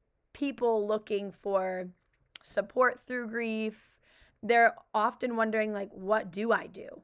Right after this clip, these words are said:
when I get home? How do I feel?" Like, how can you walk through, like,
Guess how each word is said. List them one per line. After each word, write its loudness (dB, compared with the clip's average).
when -12
I -12
get -14
home? -14
How -4
do -4
I 0
feel?" -10
Like, -12
how 2
can -4
you -4
walk 0
through, -4
like, 0